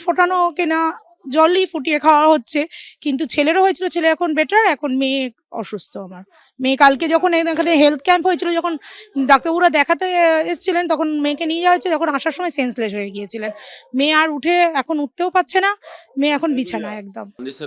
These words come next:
Speaker 2: কতজন, আহ, আক্রান্ত সংখ্যাটাই বলতে পারবো না, কিন্তু যারা আক্রান্ত হয়েছে, এবং বিশেষ করে আক্রান্ত হয়েছে বলতে ডাক্তার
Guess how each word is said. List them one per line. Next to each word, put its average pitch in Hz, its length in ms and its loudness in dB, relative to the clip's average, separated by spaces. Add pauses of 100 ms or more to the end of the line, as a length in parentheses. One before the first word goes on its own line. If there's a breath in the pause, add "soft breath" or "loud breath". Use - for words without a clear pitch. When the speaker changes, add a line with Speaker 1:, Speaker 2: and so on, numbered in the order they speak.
Speaker 2:
কতজন, 131 540 -8 (160)
আহ, 127 460 -4
আক্রান্ত 143 360 -4 (540)
সংখ্যাটাই 120 360 0
বলতে 110 340 -4
পারবো 160 160 -2
না, 185 80 -4
কিন্তু 139 260 -8 (180)
যারা 127 420 2 (580)
আক্রান্ত 123 420 -4 (180)
হয়েছে, 117 400 0 (360)
এবং 101 160 -8 (120)
বিশেষ 120 260 -6
করে 131 200 0
আক্রান্ত 113 340 -4
হয়েছে 131 260 -6 (100)
বলতে 131 200 -6 (220)
ডাক্তার - 280 -4